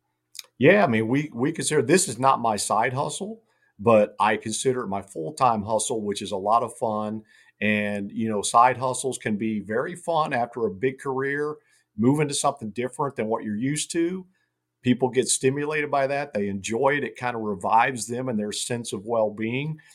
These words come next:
Look, Matt, we're here to help people understand all those different things. When you have the right advisor, like the Buckeye Advisor, retirement can be a lot of fun, and it can be great to have that financial quarterback on your team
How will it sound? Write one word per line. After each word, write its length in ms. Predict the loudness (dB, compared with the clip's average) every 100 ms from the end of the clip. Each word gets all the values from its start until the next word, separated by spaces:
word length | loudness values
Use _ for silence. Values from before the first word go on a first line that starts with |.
| -20 _ _ 4
Look, 240 | 4 4
Matt, 280 | 0 0 0
we're 200 | -2 -2
here 260 | -2 -4
to 80 | -2
help 240 | -2 -4 -6
people 340 | -8 -8 -8
understand 640 | -6 -6 -6 -4 -2 -2 -2
all 200 | -2 0
those 200 | 0 -2
different 320 | -6 -10 -10
things. 460 | -4 -2 -2 -6 -12 -18 -20 _
When 120 | 0
you 80 | 4
have 180 | 4 2
the 60 | 0
right 260 | -4 -4
advisor, 560 | -2 2 4 4 0 -6
like 220 | -6 -6
the 60 | -10
Buckeye 420 | -12 -6 -4 -4
Advisor, 580 | -4 -6 -6 -6 -10 -14 _ _ _ _ _ _ _ -6
retirement 720 | -4 -4 0 2 2 0 -4
can 140 | -4
be 100 | -2
a 80 | 0
lot 240 | 4 4
of 100 | 2
fun, 420 | -4 -2 -2 -4 -10 _ _ _ _
and 180 | 0 0
it 120 | 0
can 160 | -4 -6
be 480 | -4 -4 -4 -8 -12 _ _ _
great 380 | 2 4 4 2
to 100 | -2
have 380 | 0 0 0 -2
that 340 | -6 -6 -8
financial 460 | -6 -4 -4 -6 -14
quarterback 600 | -8 -4 -2 0 0 0
on 220 | -2 -4
your 140 | -4 -8
team 580 | -8 -6 -4 -4 -4